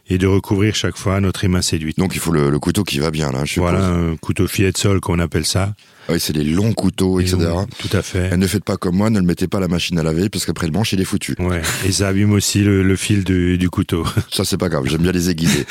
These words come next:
Speaker 1: <laughs>
Speaker 2: Mais, euh,
Speaker 1: Et puis après, ben, il suffira de mettre un peu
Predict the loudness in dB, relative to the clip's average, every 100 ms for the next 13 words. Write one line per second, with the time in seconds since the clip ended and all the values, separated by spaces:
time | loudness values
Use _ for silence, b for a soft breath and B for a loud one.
0 | 0 0 0 0 2 0 B B B -4
1 | -2 0 0 -2 -2 0 2 2 0 -2
2 | 0 0 0 0 0 0 -2 0 2 2